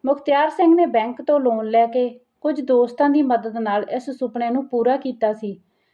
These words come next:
ਤੇ ਪਹਿਲਾਂ ਇੱਕ ਮੰਜ਼ਿਲਾ ਮਕਾਨ ਸੀ, ਪਰ ਜਦੋਂ ਬੱਚੇ ਵੱਡੇ ਹੋਏ ਤਾਂ ਮੁਖਤਿਆਰ ਨੇ ਹਿੰਮਤ ਕਰਕੇ ਦੋ ਮੰਜ਼ਿਲੀ ਘਰ ਬਣਾ ਦਿੱਤਾ।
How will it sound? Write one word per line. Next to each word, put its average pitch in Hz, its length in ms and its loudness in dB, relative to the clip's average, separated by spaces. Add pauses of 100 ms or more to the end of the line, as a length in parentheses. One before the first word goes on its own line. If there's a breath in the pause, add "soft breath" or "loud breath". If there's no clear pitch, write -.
(180)
ਤੇ 330 80 0
ਪਹਿਲਾਂ 277 360 0 (120)
ਇੱਕ 220 180 -6
ਮੰਜ਼ਿਲਾ 269 380 0
ਮਕਾਨ 269 400 -2
ਸੀ, 262 300 -6 (340 soft breath)
ਪਰ 285 140 2
ਜਦੋਂ 247 400 0 (220)
ਬੱਚੇ 233 380 0
ਵੱਡੇ 262 360 0
ਹੋਏ 247 240 0
ਤਾਂ 277 160 -2
ਮੁਖਤਿਆਰ 233 560 0
ਨੇ 240 140 -6
ਹਿੰਮਤ 233 360 -6
ਕਰਕੇ 233 440 -4 (420 soft breath)
ਦੋ 240 220 2
ਮੰਜ਼ਿਲੀ 254 380 -2
ਘਰ 262 220 0
ਬਣਾ 214 260 -6
ਦਿੱਤਾ। 190 400 -8